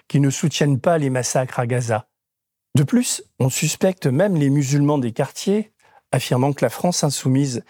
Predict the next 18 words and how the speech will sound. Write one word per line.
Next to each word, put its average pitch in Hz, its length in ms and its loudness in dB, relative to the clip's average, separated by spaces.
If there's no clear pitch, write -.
fait 131 160 0
du 123 160 0
pied - 240 0
à 147 80 2
cet - 240 -4
électorat, 120 600 -2
sous-entendant 131 920 0
qu'ils 127 180 0
soutiennent 131 500 0
le 120 140 2
Hamas. 113 600 -2
Et 135 80 2
l'avocat 151 380 2
de 151 80 0
poursuivre. - 720 -6
À 147 80 2
quel 214 340 -2
moment, 131 400 0